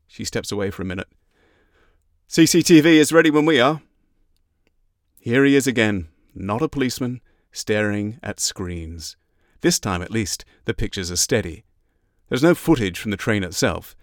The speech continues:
The tapes are not wiped, but instead seem to have recorded nothing, as if they were looking the other way for an hour or two. The footage from the station is more helpful.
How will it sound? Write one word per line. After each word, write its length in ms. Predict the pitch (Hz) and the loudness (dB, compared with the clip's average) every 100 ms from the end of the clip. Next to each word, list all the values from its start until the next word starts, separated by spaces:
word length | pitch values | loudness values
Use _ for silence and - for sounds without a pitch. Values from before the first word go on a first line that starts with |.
| _ _ _ | _ _ _
The 100 | 131 | -4
tapes 360 | - 147 - 123 | 4 4 4 0
are 60 | |
not 160 | 113 107 | 0 2
wiped, 480 | 120 110 87 - - | 2 2 0 -8 -8
but 100 | 101 | -6
instead 540 | 101 - 180 92 82 - _ | -4 -2 0 -2 -4 -16 _
seem 240 | - 131 107 | -6 -2 -2
to 80 | 120 | -2
have 120 | 107 | -6
recorded 500 | 117 104 92 92 - _ _ _ | -6 -6 -4 -6 -10 _ _ _
nothing, 480 | 123 117 - 69 - _ _ _ | -6 -6 -10 -18 -20 _ _ _
as 140 | 120 139 | -2 0
if 160 | 143 | 0
they 140 | - 127 | 2 4
were 100 | 131 | 6
looking 320 | 143 131 117 | 4 4 2
the 120 | 113 | 4
other 160 | 110 107 | 2 2
way 360 | 123 127 92 | 2 2 0
for 100 | 90 | -4
an 80 | 101 | -4
hour 240 | 95 92 | -4 -6
or 80 | 92 | -8
two. 300 | 87 98 87 - _ _ _ _ _ _ | -10 -10 -12 -14 _ _ _ _ _ _
The 60 | 135 | -2
footage 320 | - 180 135 | 2 4 2
from 100 | 117 | -2
the 60 | 104 | -2
station 360 | - 131 - | 2 2 0
is 100 | 104 | -4
more 180 | 113 107 | -2 -2
helpful. 440 | 127 135 - 80 | 0 -2 -4 -10